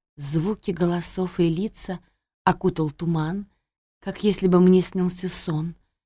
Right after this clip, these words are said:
в котором размытые контуры предметов исчезают с дымом. Единственное, что я осознавала с необычайной остротой —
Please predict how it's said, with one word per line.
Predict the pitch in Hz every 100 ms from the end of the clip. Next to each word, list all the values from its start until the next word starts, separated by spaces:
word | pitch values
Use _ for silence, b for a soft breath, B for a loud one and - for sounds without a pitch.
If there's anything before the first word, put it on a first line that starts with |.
| _
в | _
котором | - 185 175 165
размытые | 175 165 175 170 165 160
контуры | - 226 214 185 175
предметов | 185 170 202 240 214 -
исчезают | - 190 165 180 180
с | 175 175
дымом. | 170 143 113 123 - _ _ _ _ _ _
Единственное, | 175 175 196 185 175 170 165
что | 165 -
я | 156 160
осознавала | 165 151 156 160 160 160 156
с | 147
необычайной | 156 147 151 165 143 139
остротой — | 143 - 143 143 185 214